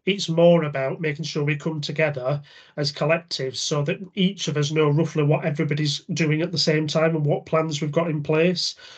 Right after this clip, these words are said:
One of the key things that we've seen since we became as an I C S last year is actually there's a lots and lots of activity that's going on, but actually some of it's not necessarily well timed,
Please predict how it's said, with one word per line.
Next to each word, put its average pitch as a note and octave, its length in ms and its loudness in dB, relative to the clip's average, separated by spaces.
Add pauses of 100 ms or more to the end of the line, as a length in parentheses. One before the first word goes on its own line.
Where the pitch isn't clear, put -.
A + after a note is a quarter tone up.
(220)
One F3+ 180 8
of F3 80 2
the F3 80 -2
key F3 260 2
things D#3+ 320 -4
that G3+ 100 -4
we've D#3 140 -6
seen D#3 320 -4
since D3 540 -6
we D#3+ 80 -2
became D3+ 340 -2
as D3 120 -2
an D3+ 80 -4
I D3 120 -2
C D3 160 -4
S C#3 160 -2
last D3 300 -2
year D3 260 -2
is C#3 140 -2
actually D#3 300 -2
there's C#3+ 120 -2
a D3+ 60 0
lots F#3 320 2
and D#3 100 0
lots F3+ 220 -2
of D3 80 0
activity D#3 480 -2
that's C3+ 180 -4
going D3 280 2
on, C3+ 340 -4 (400)
but D#3 120 2
actually D#3 460 -2
some E3+ 220 0
of D#3+ 100 2
it's F3 220 -4
not E3 180 -4
necessarily D3 480 0
well C#3 260 0
timed, E3+ 720 4